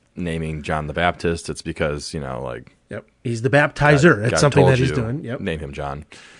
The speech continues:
Speaker 1: You know, just, yeah.
Speaker 2: So I think also, so along those lines, like Nabal,
Speaker 1: Mm-hmm.
Speaker 2: um,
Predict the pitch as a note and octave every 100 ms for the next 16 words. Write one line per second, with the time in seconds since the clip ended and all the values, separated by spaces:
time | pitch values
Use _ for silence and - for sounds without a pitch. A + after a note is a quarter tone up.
0 | _ _ - D#2 D#2+ G#2 G2 - _ _
1 | - - _ _ F2+ F#2+ C#2 D2+ _ _
2 | _ _ _ - - - _ - _ _
3 | _ _ - E3 C#3+ F3 D3 D#3+ - D#3+
4 | C#3+ C3 - - F3 D3+ C#3+ D3+ D#3+ D#3+
5 | F#3 C#3 B2 B2 C3+ C3 B2+ A#2+ F3 C3
6 | C#3+ C3 A2+ G#2+ G#2+ _ - F#2+ F#2 A2
7 | D3 - _ - B2 A#2+ A#2+ A2+